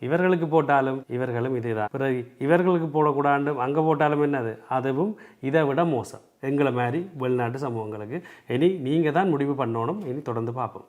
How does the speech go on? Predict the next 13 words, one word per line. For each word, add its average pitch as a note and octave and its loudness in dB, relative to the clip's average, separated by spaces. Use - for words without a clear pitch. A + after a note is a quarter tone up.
அப்ப C3 -6
நான் C#3 4
முதல்ல D#3+ 4
சொன்ன C#3+ 2
மாதிரி D#3+ 2
மேரி D3+ 2
லூ D3 2
பென் C#3 0
கட்சி B2 -2
என்னது, A2+ -4
வெளிநாட்டாக்கள் B2+ 2
வரலாம், B2 0
வேலை A#2+ -2